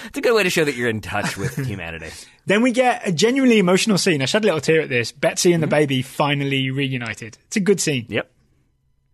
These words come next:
Speaker 1: I mean, I didn't love that they scored it to Reunited and It Feels So Good, but aside from that, yeah, I thought it was a good scene.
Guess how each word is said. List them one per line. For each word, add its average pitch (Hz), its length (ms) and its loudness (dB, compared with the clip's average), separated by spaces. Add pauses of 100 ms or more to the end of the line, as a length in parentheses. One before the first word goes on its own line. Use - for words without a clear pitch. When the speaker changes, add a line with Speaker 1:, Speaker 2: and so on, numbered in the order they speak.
(300)
Speaker 1:
I - 60 -4
mean, 185 240 0
I 147 100 0
didn't 185 220 -2
love 135 220 2
that 156 100 -2
they 120 80 -2
scored 113 280 0
it 117 80 -6
to 110 80 -6
Reunited 101 520 -4
and 98 160 -6
It 80 80 -12
Feels 104 180 -6
So 98 140 -6
Good, 107 320 -4
but 127 100 0
aside 143 340 0
from 123 120 -2
that, 113 180 0
yeah, 107 160 -2
I 92 40 -4
thought 101 180 -4
it 98 40 -8
was 98 120 -8
a - 20 -8
good 87 160 -10
scene. - 100 -10